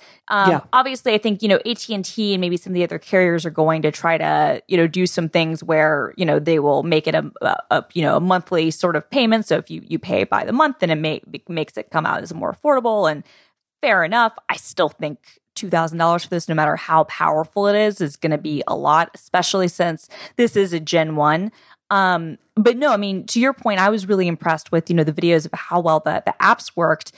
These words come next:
Speaker 1: And what I wonder is if these types of devices take off, if maybe we'll start seeing app developers, you know, really embrace, um, you know, making their apps work better for bigger screen sizes.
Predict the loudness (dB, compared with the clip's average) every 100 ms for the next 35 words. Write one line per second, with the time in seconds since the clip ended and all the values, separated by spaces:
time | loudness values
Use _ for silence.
0 | -20 -20 -6 0 2 2 2 0 -2 -4
1 | -2 2 4 2 0 -4 _ _ _ _
2 | 2 2 2 -2 0 0 -2 _ -6 -2
3 | -2 -4 -2 -2 -2 -6 -6 0 0 -2
4 | -6 -6 -6 -2 2 4 2 -2 -4 -2
5 | 0 0 2 0 0 -4 -4 -2 -2 -2
6 | -2 0 0 2 2 2 0 -4 -6 -12
7 | -20 _ _ -2 0 0 -2 0 2 2
8 | 0 -4 0 2 2 0 -6 -10 -4 0
9 | 2 0 -2 -8 -4 0 0 -2 -8 0
10 | 0 0 -4 0 2 2 0 -2 -2 -2
11 | -6 -10 -6 -4 -2 -2 -2 -2 0 0
12 | 0 0 2 0 -2 -6